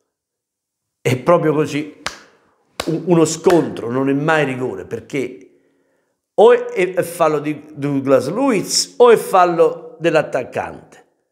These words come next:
sfondamento, una delle due, quindi non si dà mai quel rigore, non esiste proprio.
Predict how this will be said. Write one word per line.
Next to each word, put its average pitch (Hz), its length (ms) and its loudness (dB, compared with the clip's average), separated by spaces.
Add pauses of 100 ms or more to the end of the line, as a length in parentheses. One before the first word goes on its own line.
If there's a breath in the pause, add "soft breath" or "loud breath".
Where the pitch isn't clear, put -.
(500)
sfondamento, 113 960 -2
una 240 300 4
delle 135 240 -2
due, - 640 -4 (180)
quindi 127 200 -4
non 139 140 -4
si - 120 -12
dà 127 100 0
mai 151 300 -2
quel 92 140 -14
rigore, - 480 -20 (680)
non 95 160 -20
esiste 98 460 -14
proprio. - 400 -20